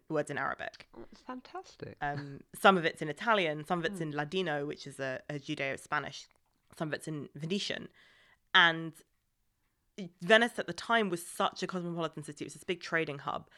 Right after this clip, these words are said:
Speaker 1: And I think part of that is gonna be expressed in the language. So a lot of that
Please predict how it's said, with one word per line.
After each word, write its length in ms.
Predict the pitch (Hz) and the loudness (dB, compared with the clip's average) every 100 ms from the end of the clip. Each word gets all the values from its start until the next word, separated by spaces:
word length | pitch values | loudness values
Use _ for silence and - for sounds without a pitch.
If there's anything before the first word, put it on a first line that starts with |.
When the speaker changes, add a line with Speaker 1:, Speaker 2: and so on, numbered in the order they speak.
| - - - 170 | -20 -20 0 4
Speaker 1:
And 100 | 160 | 4
I 40 | |
think 340 | - 180 - | 4 0 -2
part 240 | - 185 175 | 0 4 4
of 80 | 156 | 4
that 180 | 151 | 2
is 120 | 151 - | 2 -4
gonna 120 | 151 | -6
be 200 | 143 - | -6 -8
expressed 680 | - - - - 147 143 - | -12 -14 -6 2 2 2 -8
in 100 | 120 | -6
the 80 | - | -6
language. 380 | - - 65 - | -6 6 6 6
So 260 | 165 151 | 4 6
a 20 | |
lot 160 | 156 165 | 6 4
of 100 | 156 | 4
that 180 | 139 | 0